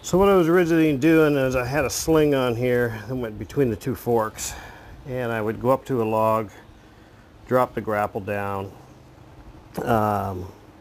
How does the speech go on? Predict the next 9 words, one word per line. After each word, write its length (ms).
then 240
have 300
to 40
get 220
off 260
the 80
tractor, 540
and 120
then 340